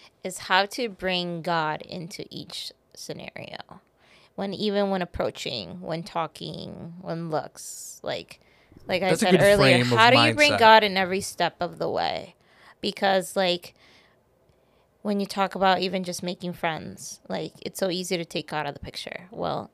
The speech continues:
Speaker 1: you just, like, you know, you go up to them and say hi or whatever. I don't know. I feel like some way, somehow, how to integrate God into each and everything.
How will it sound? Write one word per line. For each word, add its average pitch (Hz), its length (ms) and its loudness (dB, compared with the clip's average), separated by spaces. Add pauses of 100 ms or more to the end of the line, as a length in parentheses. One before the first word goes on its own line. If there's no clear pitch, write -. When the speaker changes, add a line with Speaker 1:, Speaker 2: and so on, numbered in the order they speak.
Speaker 1:
you 196 80 -8
just, 185 340 -4
like, 185 180 -4
you 202 100 -6
know, 180 120 -2
you 175 160 -4
go 185 160 -6
up 190 140 -6
to 185 100 -8
them 180 180 -4
and 180 120 -8
say 170 140 -6
hi 165 760 -4
or 185 120 -2
whatever. 175 500 -4 (340)
I 226 60 4
don't 247 120 6
know. 208 140 2 (360)
I 233 100 8
feel 262 160 8
like 254 160 6
some 220 400 4
way, 208 240 4
somehow, 180 600 0
how - 220 0
to 214 160 2
integrate 180 520 -2
God 151 440 -4
into 170 320 -10
each - 340 -14
and - 120 -12
everything. - 680 -14